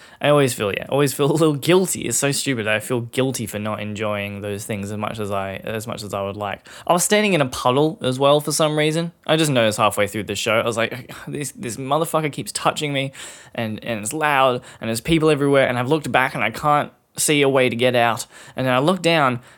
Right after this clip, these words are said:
and there's just a pool of water. There's just a pool of water has formed, um, coming from behind me, coming from the bar. I was standing near the bar, so there's just a pool of water has <laughs> creeped over from the bar underneath my feet. I'm like,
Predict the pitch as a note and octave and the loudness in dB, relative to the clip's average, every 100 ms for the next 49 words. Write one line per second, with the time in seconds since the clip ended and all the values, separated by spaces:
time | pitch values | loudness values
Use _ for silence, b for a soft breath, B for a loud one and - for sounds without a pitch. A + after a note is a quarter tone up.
0 | B - D3+ F3 F#3 G4 F#4 F4+ - G#3+ | B -4 0 0 2 2 2 2 2 4
1 | F3 C3 A2 A#2+ F#2+ - _ _ _ _ | 4 2 4 4 2 -4 _ _ _ _
2 | D3+ D3 G3 G#3+ G3 F3 E3 C#3+ B2 A#2 | -6 -2 0 0 2 2 2 2 2 2
3 | A#2 A2 - A#2 A2+ G#2 F#2+ - _ A#2 | 2 0 -2 0 0 -2 -6 -12 _ -2
4 | G#2+ A#2 D#3 D#3 C#3+ C3+ A2+ A2 A#2 A2+ | 0 0 -2 0 0 -2 0 2 2 0
5 | G2+ D3+ D3+ D3 A#2 B2+ A#2 G2 G#2+ - | 0 0 0 -2 2 6 6 6 2 -2
6 | A#2+ A2 A2+ G#2 G2 A#2 G#2 F#2 A2 G2 | -4 -2 -2 -2 0 2 2 -2 -6 -4
7 | - - - D#3 - F3 C#3+ C#3+ C#3 A2+ | -2 0 -2 -2 0 2 2 2 0 0
8 | A2+ G2+ - - - - D#3 D3 - B2 | -6 -6 -10 -12 -10 -8 -8 -6 -6 -6
9 | B2+ B2+ A2 A2+ B2 A2+ G#2 B B C#3 | -6 -6 -6 2 4 4 0 B B 2
10 | B2+ A#2+ G#2+ A#2 G#2+ - B2 B2+ D3 | 2 0 -2 -4 -4 -4 -4 -4 -10